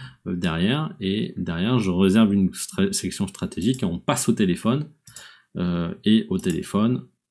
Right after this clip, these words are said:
eh bien, on va vendre, euh, notre service. Donc en fait, vous voyez, c'est pas un très gros processus de vente. Un marketing digital, il est relativement simple. J'écris beaucoup d'articles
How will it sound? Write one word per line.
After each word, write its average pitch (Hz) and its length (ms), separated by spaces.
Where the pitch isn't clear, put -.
eh 82 100
bien, 87 320
on 85 140
va 104 420
vendre, 151 600
euh, 95 320
notre 127 340
service. 98 640
Donc 117 140
en 147 60
fait, 185 360
vous 113 160
voyez, 156 340
c'est 131 240
pas 165 420
un 226 200
très - 560
gros 131 480
processus 110 520
de 123 80
vente. 147 320
Un 95 120
marketing 98 840
digital, 104 460
il 90 140
est 92 280
relativement 95 560
simple. 135 320
J'écris 107 300
beaucoup 110 240
d'articles 127 500